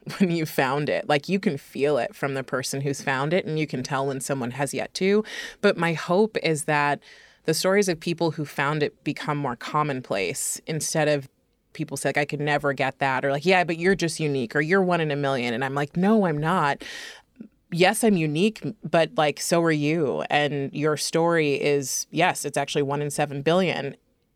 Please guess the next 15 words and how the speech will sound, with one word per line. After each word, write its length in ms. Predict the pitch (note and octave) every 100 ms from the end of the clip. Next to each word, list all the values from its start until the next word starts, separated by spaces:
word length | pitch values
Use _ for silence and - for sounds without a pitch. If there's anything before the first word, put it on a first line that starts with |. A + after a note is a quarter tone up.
| _ -
Is 220 | F#3 E3
there 180 | G3+ D4+
an 140 | E4+ -
easy 400 | F3 F3+ G#3 A3+
way 440 | D#3+ D#3 D3 G3+
for 200 | A3 -
you 200 | F3 D#3+
to 120 | E3
share 420 | D#3 - E3+ E3 E3
with 220 | E3 -
people 380 | F3 E3+ F3 D#3
how 340 | - D3+ D#3
to 80 | D#3+
get 280 | C#3+ D3 D3 -
there? 340 | F3+ G#3 A#3+